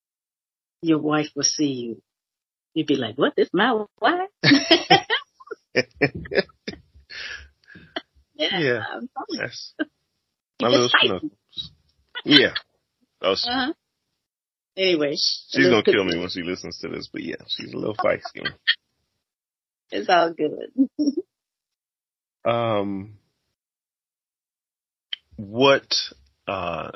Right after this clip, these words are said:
Speaker 2: and we're gonna close out shortly. Um, what is some of your advice you would lead, lend to a young lady that's, um, looking to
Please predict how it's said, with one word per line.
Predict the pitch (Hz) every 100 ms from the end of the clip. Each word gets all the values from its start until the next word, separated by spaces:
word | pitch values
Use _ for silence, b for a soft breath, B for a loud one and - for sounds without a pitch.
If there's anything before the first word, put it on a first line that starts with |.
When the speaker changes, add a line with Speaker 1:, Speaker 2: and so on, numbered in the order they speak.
| -
Speaker 2:
and | 80 87
we're | 90
gonna | 90 85
close | - 92 85
out | 87 - -
shortly. | - 80 - - - - b b b b
Um, | 113 110 104 101 101 101 - _ _ _ _ _ _ _ _ _ _ _ _ _ _ _ _ _ _ _ _ _ _ - -
what | 98 107 110
is | 101 90 - -
some | 107
of | 90 90
your | 92 87
advice | 82 92 92 -
you | 87
would | 85 87 87
lead, | 90 92 - _ -
lend | 95 123 120 92 87 - _ _ _ _ _ _ -
to | 113
a | 95
young | 98 92 95
lady | 90 92 85 78
that's, | 78 - - - _ _ _ -
um, | 101 85 - - _ -
looking | - 98 95 92 85 -
to | 85 80 78